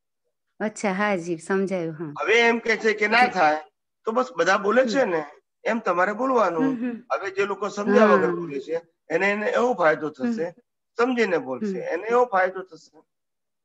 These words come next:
Speaker 1: બરાબર. અને એમ ય સમજ્યા વગર બોલ્યા કરે સ્વામીજી. તો જેમ એ લોકો ઓમ નમઃ શિવાય કે રામ રામ બોલે છે, તો એ લોકો એવું કહે છે કે ના, અમને કોક વાર રામના દર્શન થાય છે કે સપનામાં આવે છે કે et cetera એવું કાંઈ બી કે.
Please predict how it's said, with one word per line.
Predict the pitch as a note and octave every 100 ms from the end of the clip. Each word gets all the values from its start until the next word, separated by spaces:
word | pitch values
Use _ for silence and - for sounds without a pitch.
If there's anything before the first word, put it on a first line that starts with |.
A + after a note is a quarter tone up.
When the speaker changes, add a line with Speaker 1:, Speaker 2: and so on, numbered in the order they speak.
| _ _ _ _ G3
Speaker 1:
બરાબર. | G3 F3+ D#3+ -
અને | G3+ A#3+
એમ | A#3+ G#3
ય | A#3 A#3+
સમજ્યા | A#3 G3+ G#3+ A#3
વગર | A#3+ A#3
બોલ્યા | A3+ A3 B3
કરે | A3+ G3
સ્વામીજી. | F#3 F#3 F3+ F#3 F#3
તો | G3+
જેમ | G3 G#3+
એ | G#3+
લોકો | G#3+ G#3+ G#3+ _ - - -
ઓમ | F#3+
નમઃ | G#3 G#3 G#3+
શિવાય | G#3+ G#3 G3+
કે | G3+
રામ | G3+ F#3 G3
રામ | G3+ G#3
બોલે | G#3 A3
છે, | G#3+
તો | G#3+
એ | G3
લોકો | G#3 G#3
એવું | G#3 G3+
કહે | G#3
છે | G3 G#3+
કે | G3+
ના, | G3+ F#3+
અમને | F#3+ G3
કોક | F#3+ F3+
વાર | F#3+ F#3+
રામના | F3+ F3+ F3+ F#3
દર્શન | F3+ - F#3 F#3
થાય | F#3 E3+
છે | F3+ F3
કે | F#3 F3+ _ _ _
સપનામાં | - F3 F3+ F#3 F#3 F3
આવે | F3
છે | F3
કે | F#3+
et | F#3+ F#3
cetera | G3 F#3+ F#3+
એવું | F#3 G3
કાંઈ | G3 F#3+
બી | G3 G#3
કે. | A3+